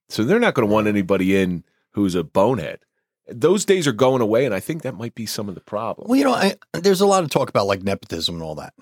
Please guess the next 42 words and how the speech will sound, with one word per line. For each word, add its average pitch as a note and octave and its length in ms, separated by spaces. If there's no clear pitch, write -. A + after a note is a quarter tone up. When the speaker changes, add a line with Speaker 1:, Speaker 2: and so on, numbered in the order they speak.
Speaker 1:
Yeah. - 140
Speaker 2:
You A2 40
know, G2+ 280
is E3 200
it D3+ 100
right? C3 340
No. G#2+ 380
Is C#3+ 120
it E3 120
wrong? B2+ 500
Not A3 220
totally. F2 360
Speaker 1:
Not D3+ 220
totally. D#3 260
Speaker 2:
You C4 60
know D4+ 220
what B3+ 160
you're E3+ 120
getting. F3+ 420
Speaker 1:
Yeah. - 200
Speaker 2:
You F3 100
know, G#3 140
you E3 540
got G3+ 160
a E3+ 60
kid C#3+ 340
whose G#2+ 180
father's A#2+ 560
been G#2 140
a F#2 80
cop, F2 380
and F2 100
a G2 60
kid's A3+ 240
been D#3+ 160
hanging C#3 280
around B2 160
the G#2+ 60
cops - 360
his F2+ 120
whole G#2+ 180
life, F2+ 320